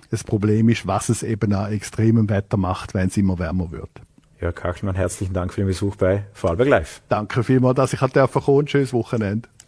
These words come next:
Speaker 1: Bis
Speaker 2: Vielen
Speaker 1: bald.
Speaker 2: Dank.
Speaker 1: Und meldet euch wegen der Wetterstationen, wenn ihr wollt. Okay,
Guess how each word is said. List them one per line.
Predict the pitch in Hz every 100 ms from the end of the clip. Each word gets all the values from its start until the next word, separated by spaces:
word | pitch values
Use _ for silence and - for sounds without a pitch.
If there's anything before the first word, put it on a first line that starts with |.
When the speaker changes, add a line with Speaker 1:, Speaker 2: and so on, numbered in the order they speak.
| _
Speaker 1:
Bis | -
Speaker 2:
Vielen | 98
Speaker 1:
bald. | 95 98
Speaker 2:
Dank. | 143
Speaker 1:
Und | 139
meldet | 143 190 190 170
euch | 165 156
wegen | 151
der | 147
Wetterstationen, | 143 147 156 - - 131 107 104 104 - -
wenn | 113 107
ihr | 107
wollt. | 98 95 - -
Okay, | 160 - 131